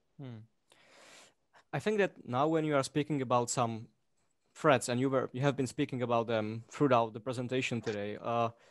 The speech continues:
we have a lot of people here today with us who are, well, we all, all of us, we are acting in our private capacity, and then we are, mm, working somewhere, and we might be also volunteering in some organization. So let's say there are three different levels. Can you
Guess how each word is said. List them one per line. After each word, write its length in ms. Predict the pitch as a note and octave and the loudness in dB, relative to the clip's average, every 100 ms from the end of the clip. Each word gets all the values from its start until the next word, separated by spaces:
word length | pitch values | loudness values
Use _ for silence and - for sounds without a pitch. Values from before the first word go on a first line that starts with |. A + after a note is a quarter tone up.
| - _ _ | -20 _ _
we 120 | C3+ D#3+ | 2 4
have 140 | E3 | 4
a 60 | C3+ | 4
lot 140 | C#3+ | 2
of 140 | C#3+ - | 2 -4
people 240 | B2+ D#3 | -10 -8
here 260 | D#3 F3 F3 | -6 -6 -6
today 280 | E3+ D#3+ D#3+ | -4 -4 -2
with 160 | D#3+ | 0
us 200 | E3 E3 | 2 2
who 220 | - C#3 D3 | 0 2 4
are, 400 | C3+ C3 B2+ A#2+ | 6 6 4 2
well, 220 | - G#2+ - | 2 2 4
we 120 | C3 | 6
all, 240 | D3+ D#3 - | 8 8 10
all 200 | F#3+ F3+ | 10 12
of 80 | A#2 | 10
us, 200 | A2+ - | 6 4
we 160 | C3 | 6
are 160 | C3 A#2+ - | 8 8 6
acting 320 | C3 C#3 C3 | 4 2 2
in 80 | B2 | 4
our 140 | A2 | 2
private 360 | A2 A#2+ C3+ - | 4 6 6 4
capacity, 540 | D3 D3 D#3+ D3+ D#3+ | 2 4 0 4 6
and 160 | C#3 B2+ | 6 6
then 180 | C3 | 4
we 140 | C3 C3 | 4 8
are, 320 | A#2+ A2+ A2+ A#2 | 10 10 6 0
mm, 240 | - G#2+ G2+ - _ _ | -8 -10 -10 -16 _ _
working 320 | A2+ A#2 D#3 D3+ | 0 0 2 4
somewhere, 440 | E3+ E3 E3+ E3+ | 4 6 8 8
and 200 | B2 B2 | 6 4
we 320 | C3+ C#3 C3+ - | 6 6 4 4
might 180 | B2+ | 4
be 80 | A#2+ | 6
also 260 | B2+ A#2+ B2+ | 2 2 2
volunteering 560 | A2+ B2+ A#2+ B2+ A2+ | 2 2 2 2 2
in 80 | A2 | 0
some 200 | G#2+ A2+ | 0 2
organization. 600 | A#2 A#2 A2+ G#2+ G#2+ G2 | 2 2 4 2 0 -4
So 280 | G2 B2 A#2+ - - - | 2 2 2 -4 -20 4
let's 160 | C3+ C3 | 6 8
say 140 | D3+ | 8
there 140 | C#3+ C3+ | 10 10
are 100 | C3 | 8
three 240 | - C#3 | 4 4
different 320 | C3+ B2+ B2+ | 4 2 -2
levels. 440 | A#2+ A#2 G#2 G#2+ - _ _ _ _ | -2 -2 -4 -8 -14 _ _ _ _
Can 140 | D3+ D#3+ | 0 2
you 380 | F3 F3+ F3 | 2 2 -2